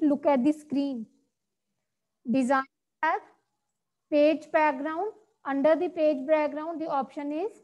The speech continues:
page borders. So when you will click on the page borders option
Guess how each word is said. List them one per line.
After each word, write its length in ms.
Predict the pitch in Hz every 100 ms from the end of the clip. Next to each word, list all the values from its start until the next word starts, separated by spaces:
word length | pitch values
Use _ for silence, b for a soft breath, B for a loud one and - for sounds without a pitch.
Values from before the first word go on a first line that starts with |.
| _ -
page 380 | 277 311 466 - _ _
borders. 460 | 269 247 214 190 208 _ _ _ _ -
So 100 | 269
when 220 | 285 302
you 100 | 339
will 180 | 359 359
click 260 | 339 349 -
on 180 | 381 359
the 80 | 370
page 400 | 320 311 294 277
borders 400 | 302 269 302 277
option 240 | 269